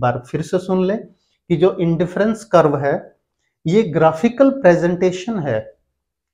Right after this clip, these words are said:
किन्हीं दो गुड्स के कॉम्बिनेशंस का, उनके डिफरेंट कॉम्बिनेशंस दिखाए जाते हैं। ऐसे गुड्स जो एक दूसरे को सब्स्टिट्यूट करते हैं, और हर कॉम्बिनेशन, जैसे यहाँ चार कॉम्बिनेशन दिखाए गए हैं,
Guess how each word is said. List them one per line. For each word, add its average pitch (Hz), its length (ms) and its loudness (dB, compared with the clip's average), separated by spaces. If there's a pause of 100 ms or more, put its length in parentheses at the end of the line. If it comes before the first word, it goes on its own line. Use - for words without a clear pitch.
(140)
किन्हीं 226 220 4 (100)
दो 185 100 8 (100)
गुड्स 208 320 2
के 196 140 0
कॉम्बिनेशंस 135 800 2
का, 110 200 -6 (500)
उनके 254 280 2
डिफरेंट 254 520 2
कॉम्बिनेशंस 185 720 2
दिखाए 147 420 -2
जाते 113 300 -6
हैं। 110 240 -14 (500)
ऐसे 147 340 4
गुड्स 180 380 -2 (360)
जो 170 180 4
एक 180 220 4
दूसरे 175 300 2
को 196 180 -2
सब्स्टिट्यूट 185 800 -4
करते 131 300 -6
हैं, 110 280 -10 (320)
और 165 220 2
हर 226 240 6
कॉम्बिनेशन, 165 680 0
जैसे 156 240 0
यहाँ 160 160 0
चार 175 320 4
कॉम्बिनेशन 147 680 -2
दिखाए 123 340 -6
गए 123 180 -8
हैं, 147 220 -10